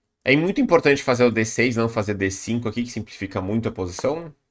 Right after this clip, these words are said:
D seis, G três esquisito, né? Cavalo, dama e A seis. Repara que não importa se ele dá como... Esse aqui é um pouco melhor, torre C oito, não sei o quê. Todos são lances bem normais aqui,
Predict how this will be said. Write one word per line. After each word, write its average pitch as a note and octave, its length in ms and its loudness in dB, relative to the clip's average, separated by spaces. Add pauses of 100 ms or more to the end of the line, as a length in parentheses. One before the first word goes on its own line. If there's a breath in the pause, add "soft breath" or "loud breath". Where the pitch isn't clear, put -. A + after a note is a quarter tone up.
(180)
D F2+ 100 -2
seis, A#2+ 800 -6
G F#2+ 240 -2
três G#2+ 300 -4
esquisito, A#2+ 600 -8
né? A#2+ 160 -4
Cavalo, D3+ 840 -4
dama C#3 540 0 (720)
e A2+ 100 0
A A#2+ 120 4
seis. E2+ 260 -2
Repara G#3+ 380 2
que D3+ 440 -4 (1700)
não C#3 140 0
importa G2+ 640 2 (480)
se - 140 -8
ele F#2+ 140 -2
dá F#2 180 2
como... F#2 420 -2
Esse D#2+ 160 -4
aqui F#2+ 140 -2
é G#2 40 4
um G2+ 40 -2
pouco G2 240 -4
melhor, E2+ 540 4
torre F2+ 220 -4
C - 160 -8
oito, F2 300 -2
não F2 80 -10
sei - 140 -10
o E2+ 40 -8
quê. G#2 240 -8 (460 loud breath)
Todos G#3 260 8
são G#3 160 4
lances D#3 340 0
bem C#3 200 2
normais G2 540 2
aqui, E2 360 -8